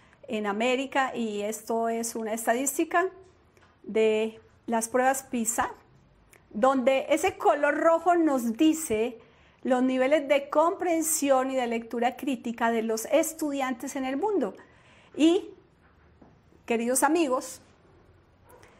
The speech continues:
nosotros en Latinoamérica tenemos menos sobre mil, estamos en cuatrocientos diez puntos de lectura de comprensión. Y bueno,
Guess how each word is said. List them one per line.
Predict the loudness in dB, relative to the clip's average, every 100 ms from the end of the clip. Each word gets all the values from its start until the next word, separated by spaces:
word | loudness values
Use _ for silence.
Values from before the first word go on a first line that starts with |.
| -20 -10
nosotros | -8 -6 -2 -2 0 0 0 -2 -8 -18 _ _ _ 0
en | 2 2 0 -6 -14 -20 -20 -12
Latinoamérica | -2 0 2 0 0 0 -4 -6 -10 -10 -18 -20 -20 -20 -20 -20 -20 -20 _ -6
tenemos | 2 4 6 4 4 2 0 -2 -6 -12 _ 0
menos | 4 6 6 6 4 0 -6 -10 -16 -10
sobre | 0 2 2 0
mil, | 0 0
estamos | -2 0 -2 -2
en | -2
cuatrocientos | -2 -2 -6 -4 -6 -6 -4
diez | -2 -2
puntos | -4 2 2 2 -4 -8 -14 -20 -20 -20 -20 -18 -4
de | 0
lectura | 0 -2 -2 2 0 -2
de | -2 -2 0
comprensión. | -4 -2 -6 -8 -8 -6 -4 -6 -14 -20 -20 -20 -20 -20 -20 -2
Y | 2
bueno, | 4 4